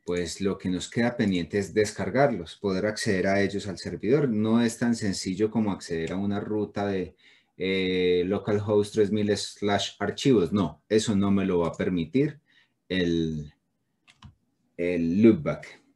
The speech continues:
Por lo tanto, necesito crear otro controlador que, eh, tenga la funcionalidad de, de descargar archivos, acceder a esa carpeta y devolvérmelo.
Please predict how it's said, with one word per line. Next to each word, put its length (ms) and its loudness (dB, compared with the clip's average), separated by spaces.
Por 120 6
lo 120 8
tanto, 400 6
necesito 680 4
crear 380 4
otro 420 0
controlador 840 6
que, 520 8
eh, 680 2
tenga 320 6
la 140 2
funcionalidad 880 0
de, 680 -2
de 720 0
descargar 520 0
archivos, 400 0
acceder 320 -4
a 40 2
esa 160 -2
carpeta 360 -2
y 40 6
devolvérmelo. 680 2